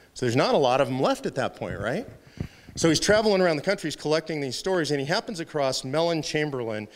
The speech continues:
in North Carolina. Chamberlain was a captain in the Continental Army, fought at the first battle. Uh, Preston, sorry. Preston is a, is a captain in the,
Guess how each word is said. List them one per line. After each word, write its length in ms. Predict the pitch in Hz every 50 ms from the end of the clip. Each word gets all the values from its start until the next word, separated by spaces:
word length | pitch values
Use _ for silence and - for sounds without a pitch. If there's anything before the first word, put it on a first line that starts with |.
| - - - - _ -
in 140 | 135 127 127
North 220 | 131 135 131 135
Carolina. 440 | - 143 127 120 117 113 110 101 92
Chamberlain 540 | - - 170 180 196 180 160 135 127 120 117
was 140 | 110 107
a 40 | 117
captain 440 | - - 156 156 160 - 135 117 107
in 100 | 104 104
the 60 | 107
Continental 520 | - - 123 127 123 123 127 123 120 120 117
Army, 260 | 120 120 117 95 92 - _ _ _ _ _ _ _ - - - _
fought 180 | - 139 135
at 80 | 139 135
the 80 | 135 117
first 340 | - - 139 139 131 -
battle. 360 | - 120 113 107 95 92 - - - - _ _ - 220 214 - - - - - - - - - - - - - - - - -
Uh, 80 | 135 131
Preston, 460 | - - 160 147 - - 123 98 95
sorry. 320 | - - 107 101 90 98 - - - _ - - - _ -
Preston 360 | 165 156 165 - - 170 156
is 160 | 143 131 120
a, 60 | 139
is 200 | 131 127 127 123
a 40 | 131
captain 440 | - - 156 151 156 - - 123 117
in 160 | 113 113 113
the, 200 | 113 110 117 -